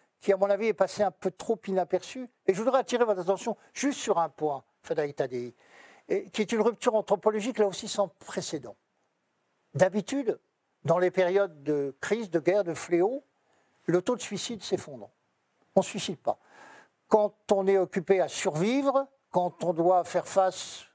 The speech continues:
au mal à vivre, eh bien, on ne se préoccupe pas du mal de vivre.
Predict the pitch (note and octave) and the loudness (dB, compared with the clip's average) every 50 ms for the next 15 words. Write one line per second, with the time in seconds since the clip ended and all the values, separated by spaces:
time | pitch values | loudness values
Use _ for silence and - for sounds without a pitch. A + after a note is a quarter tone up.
0 | - D3+ D3+ D3 D3 C#3+ C#3+ C#3+ C#3 C#3 C3+ C3+ C3+ C#3 D#3 F3+ F3+ F3 - - | -12 -6 -4 -4 -2 -4 -6 -6 -6 -6 -6 -4 -2 0 2 2 2 0 -4 0
1 | - F3 G3 G3+ G#3+ F3 E3+ A#3 C4+ C#4 B3+ G3+ C#3 A2 A2 - _ _ _ _ | 0 2 4 4 2 2 2 0 0 0 2 0 -2 -2 -4 -10 _ _ _ _
2 | _ _ _ _ _ _ _ _ _ - - D3+ D#3 D#3 F3+ F#3+ F#3 - - - | _ _ _ _ _ _ _ _ _ -6 -2 -2 0 2 2 2 0 -2 0 -2
3 | F#3 F3+ - F#3 - G#3+ G#3+ E3+ D#3+ E3+ E3 E3+ E3+ D#3+ D3+ E3 E3+ D#3 D3+ F3 | -2 0 0 2 2 2 2 2 0 2 2 2 2 2 2 0 0 2 2 0
4 | E3 D3 A#2 - - - - | 0 0 -2 -2 -6 -6 -8